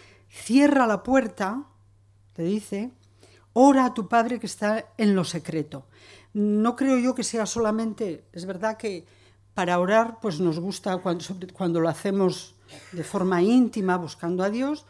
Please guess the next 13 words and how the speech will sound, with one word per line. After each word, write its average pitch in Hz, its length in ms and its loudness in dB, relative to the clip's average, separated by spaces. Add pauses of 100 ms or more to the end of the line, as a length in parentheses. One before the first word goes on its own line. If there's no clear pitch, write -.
(320)
pues 175 160 -4
solemos 190 600 -2 (560)
hacerlo 180 380 0
en 185 100 2
una 190 140 2
habitación, 202 680 -2
en 185 140 2
un 190 140 -2
lugar 233 320 -2
donde 214 260 -2
nadie 196 280 0
nos 160 220 0
moleste. 160 560 -2